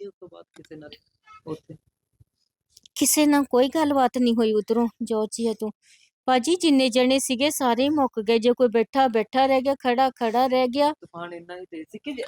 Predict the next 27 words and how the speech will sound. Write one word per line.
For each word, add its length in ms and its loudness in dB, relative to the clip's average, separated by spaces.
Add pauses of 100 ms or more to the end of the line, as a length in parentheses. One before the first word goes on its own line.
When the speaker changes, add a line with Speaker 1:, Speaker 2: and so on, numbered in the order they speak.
(120)
Speaker 2:
ਤੂਫਾਨ 260 2
Speaker 1:
ਜਨਰੇਟਰ 180 2
ਦੀ 80 2
ਹਵਾ, 220 2
Speaker 2:
ਸੀ 100 -2
ਤੇਜ਼। 320 -4
Speaker 1:
ਜਨੇ-, 340 2
ਜਨਰੇਟਰ 340 0
ਦੇ 100 0
ਧੂੰਏਂ 280 2
ਨਾਲ 140 0
ਲੈਂਦਾ 220 -8
ਰਹੀ? 180 -8
Speaker 2:
No, 320 2
no, 140 0 (680)
ਤੂਫਾਨ 460 2
ਨਹੀਂ 120 0
ਸੀ 260 2
ਤੇਜ਼। 340 2
Speaker 1:
ਹੂੰ। 60 -20 (500)
Speaker 2:
ਜਿੱਦਾਂ 200 0
ਆਪਾਂ 260 2
ਗੱਲਾਂ 300 4
ਕਰਦੇ 400 2
ਆ, 100 0 (520)
ਕੋਈ 120 -2
ਗੈਸ 260 0